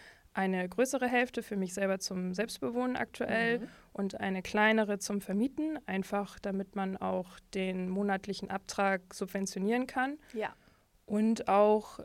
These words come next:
Speaker 1: mal weitergedacht, ähm, wenn ich später alt bin, dass ich dieses große Haus, was mit hundertsiebzig Quadratmetern natürlich wirklich sehr groß ist, nicht mehr bewirtschaften kann,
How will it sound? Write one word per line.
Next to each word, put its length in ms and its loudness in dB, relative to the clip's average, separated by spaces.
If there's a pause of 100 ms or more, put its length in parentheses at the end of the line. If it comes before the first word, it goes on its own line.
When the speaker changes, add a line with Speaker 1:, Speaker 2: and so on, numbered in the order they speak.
Speaker 1:
mal 340 2
weitergedacht, 1000 4
ähm, 500 0
wenn 160 0
ich 100 -2
später 400 -2
alt 240 0
bin, 240 2
dass 200 0
ich 100 -6
dieses 320 -4
große 420 0
Haus, 380 -2
was 260 -4
mit 240 -2
hundertsiebzig 560 -4
Quadratmetern 800 -2
natürlich 480 -4
wirklich 260 -4
sehr 140 -2
groß 320 -2
ist, 180 -4
nicht 160 -4
mehr 120 -4
bewirtschaften 640 -2
kann, 240 0